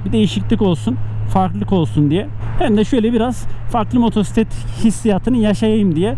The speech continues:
Bu bir inceleme videosu değil. Bu sadece biraz gazlama, turlama ve muhabbet videosu. Hem trafikte sohbet edeceğiz hem de ben, e, hem C B R altı yüz elli R'dan hem de genel anlamda bu tür motosikletin kullanımından ve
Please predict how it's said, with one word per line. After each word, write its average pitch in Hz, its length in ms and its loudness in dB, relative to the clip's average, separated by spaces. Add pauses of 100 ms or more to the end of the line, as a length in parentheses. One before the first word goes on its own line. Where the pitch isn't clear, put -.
(360)
Bu 226 120 2
bir 247 100 2
inceleme 226 520 2
videosu 202 420 0
değil. 220 240 2 (100)
Bu 233 80 -2
sadece 190 500 0
biraz 196 240 0
gazlama, 170 440 2
turlama 175 460 0
ve 190 40 0
muhabbet 160 600 0
videosu. 131 420 0 (320)
Hem 180 220 2
trafikte 151 440 0
sohbet 147 340 0
edeceğiz 143 380 0
hem 135 180 2
de 180 140 0 (460)
ben, 170 160 2 (120)
e, 143 240 2
hem 165 220 2 (460)
C 156 160 2
B 160 60 0
R 160 140 0
altı 151 240 -2
yüz 147 100 0
elli 165 160 2
R'dan 143 360 0
hem 147 200 2
de 190 140 0 (360)
genel 160 260 2
anlamda 139 520 0
bu 165 60 0
tür 151 160 0
motosikletin 147 760 0 (120)
kullanımından 156 800 2
ve 135 40 -2